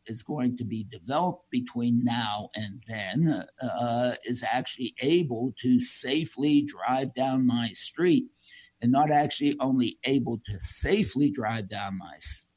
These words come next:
my street. I will perceive it that it will be safe driving down my street. And that's the key issue that, that will probably come into play, because it may well be safe,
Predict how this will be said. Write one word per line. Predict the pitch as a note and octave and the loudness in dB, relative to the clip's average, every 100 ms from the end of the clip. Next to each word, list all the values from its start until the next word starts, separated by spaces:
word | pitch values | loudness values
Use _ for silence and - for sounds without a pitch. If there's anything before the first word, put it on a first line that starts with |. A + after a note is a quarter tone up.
| _ | _
my | - F2 | -8 -4
street. | F2 - F#2+ G2 - _ - - - _ | -2 -4 -4 -8 -10 _ -20 -20 -20 _
I | G2+ D3 F3+ | 0 2 4
will | E3 D3 | 4 2
perceive | B2+ A2 - - - G3 A3+ D#3 | 2 0 4 4 4 4 2 2
it | B2+ - - - - _ _ C#3 | -2 0 0 0 -6 _ _ -6
that | B2+ B2 - | -6 -6 -2
it | C#3 B2 | -2 -2
will | B2 A2 | -2 -2
be | A2+ B2+ A#2 A2 _ _ | 0 0 0 -4 _ _
safe | - - - B2+ A2 - - _ _ | 2 4 4 2 -4 -8 -18 _ _
driving | B2 A#2 A2 A2 A2 | -4 -2 -2 -2 -4
down | A#2 G2+ G2+ F#2 | -4 -6 -6 -8
my | F2+ F2+ | -10 -4
street. | F2 - - G2+ - - _ - - - _ _ _ G2+ | 2 2 0 -8 -12 -18 _ -20 -20 -20 _ _ _ -2
And | A2 | 0
that's | D#3+ B2 - | 2 2 2
the | C3 G#2+ - | 0 -4 -10
key | - - A3+ F3+ | -4 2 4 4
issue | A2 - - G2+ G2+ | 4 2 0 0 -2
that, | G2+ A2+ - | -6 -8 -6
that | A#2 - | -8 -6
will | G2 F#2+ | -8 -2
probably | - - - - - B2 - _ _ _ _ _ _ _ | 0 0 0 -4 -4 -6 -8 _ _ _ _ _ _ _
come | C#3+ D3 | -4 -2
into | C3 B2 B2 | 0 -2 -4
play, | - F#3 F3+ C#3+ B2 - - - | -2 0 2 2 0 -8 -20 -4
because | C#3+ D3 C3 A#2+ - _ _ - | -2 0 -2 -2 -6 _ _ -2
it | D3 C#3+ | -2 0
may | B2+ G3 G3 | 0 4 4
well | D#3 D#3+ D#3 | 4 2 2
be | D3 B2+ | 0 2
safe, | - - D#3 E3 G2+ - | 4 4 4 0 -2 0